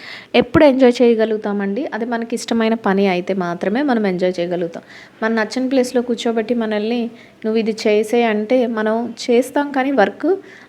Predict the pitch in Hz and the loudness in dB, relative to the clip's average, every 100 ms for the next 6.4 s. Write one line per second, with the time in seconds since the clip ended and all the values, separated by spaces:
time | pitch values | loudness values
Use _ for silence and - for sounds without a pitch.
0 | - 214 247 285 277 285 285 254 226 220 | -4 0 0 -2 0 0 0 0 0 0
1 | 214 208 233 - 262 262 240 220 196 202 | 0 0 -2 -2 -4 -2 -2 -2 -2 0
2 | 226 196 196 220 220 220 214 196 196 185 | 0 2 0 0 0 0 0 0 0 -4
3 | - - 202 220 233 262 262 247 - 285 | -8 -4 2 2 2 -2 -2 -6 -6 -4
4 | - 165 170 165 - - - - - 196 | 0 0 0 -6 -14 -20 -20 -18 -10 -8
5 | - 240 254 240 208 214 254 277 277 202 | 2 4 4 4 4 4 0 -4 -2 -2
6 | 196 202 202 185 | -2 -6 -8 -12